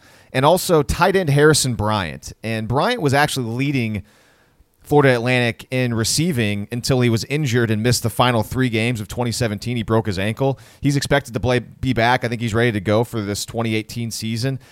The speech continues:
Harrison Bryant is a player who flashed to me on film. It, it really seemed like F A U liked to utilize him a lot until he got hurt. So that's another name that, to look out for on Saturday. Have you seen any, anything, any comments you wanna have on those two guys before we move on to the key losses for F A U?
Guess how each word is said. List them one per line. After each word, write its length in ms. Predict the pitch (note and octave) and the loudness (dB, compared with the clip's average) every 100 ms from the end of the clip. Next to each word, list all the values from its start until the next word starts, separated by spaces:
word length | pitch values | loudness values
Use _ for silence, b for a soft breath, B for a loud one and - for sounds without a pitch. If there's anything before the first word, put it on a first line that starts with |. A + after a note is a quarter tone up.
| b | b
Harrison 340 | C#3+ F#3+ - C3+ | 2 4 2 0
Bryant 420 | B2 C#3 C3 G#2 | 2 2 2 0
is 100 | G2 | -4
a 60 | |
player 480 | - A2+ A2 G#2+ G#2 | -6 -2 0 0 -2
who 360 | F#2 G#2+ G2 G2+ | -4 -6 -6 -8
flashed 480 | - A#2+ B2 B2 - | -8 0 2 0 -2
to 40 | |
me 180 | A2 A#2 | -2 0
on 140 | G#2+ F#2 | 0 -4
film. 320 | - G2+ G2+ | -2 -2 -2
It, 80 | F#2+ | -4
it 120 | A2 - _ | -10 -12 _
really 220 | C3+ F3 D3 | -4 -2 -2
seemed 260 | - D3+ | -2 -2
like 140 | B2+ - | -2 0
F 180 | B2 B2+ | -2 -2
A 100 | A#2 | -2
U 260 | A2+ A#2+ | -2 -4
liked 340 | F#2 A2 B2 - | -4 -4 -4 -6
to 80 | |
utilize 480 | G2+ A2 A2+ A2+ A2 | -6 -4 0 -2 -2
him 100 | A2+ | -6
a 60 | F#2 | -4
lot 320 | F#2+ G#2 A2 | -2 0 -2
until 180 | F#2+ G#2 | -6 -8
he 80 | F#2+ | -6
got 180 | F2 | -6
hurt. 300 | D2 A2 B2 B B B B | -4 -6 -6 B B B B
So 160 | A#2 | 0
that's 200 | B2+ C3+ | 0 2
another 240 | C3 B2+ A#2 | 0 0 0
name 300 | A2+ A#2 G#2 | 0 0 -2
that, 180 | G#2 | -6
to 80 | A#2+ | -4
look 200 | A2+ G#2+ | -2 0
out 240 | G#2+ G#2+ - | -2 -4 -6
for 300 | G#2+ G2+ F#2 | -4 -2 -4
on 280 | G2+ G2 | -6 -6
Saturday. 680 | F2+ - G#2 G2 F2 E2 D#2+ - b b b b | -6 -4 -2 -2 -4 -4 -8 -12 b b b b
Have 100 | A#2+ | -2
you 80 | C3+ | 0
seen 240 | - D3 | 0 0
any, 240 | C#3+ C#3 B2 - - - | -2 -4 -6 -10 -18 -8
anything, 440 | D3 C#3 D3 C3+ | -6 -2 -2 -2
any 160 | C3 C3+ | -4 -2
comments 320 | C#3 C3+ - | -2 -2 -2
you 60 | C3 | -2
wanna 120 | B2+ | 0
have 220 | C3 B2 | 0 0
on 80 | A#2+ | -2
those 200 | B2+ - | -2 -4
two 160 | C3+ | -6
guys 300 | A#2+ B2+ B2+ | 0 2 2
before 200 | A2+ B2+ | -2 -6
we 60 | A#2+ | -4
move 200 | B2 A2+ | -4 -4
on 200 | A#2 A#2+ | -4 -4
to 340 | - G#2+ G2+ F2+ | -2 0 0 -2
the 100 | A2 | -6
key 300 | - D3+ B2 | -6 -6 -4
losses 640 | G2+ G#2+ A#2 - B2 A#2 | -2 0 0 -2 -4 -4
for 160 | - B2+ | -4 -2
F 160 | B2 | 0
A 120 | C3 B2 | 0 0
U? 200 | C3 | 0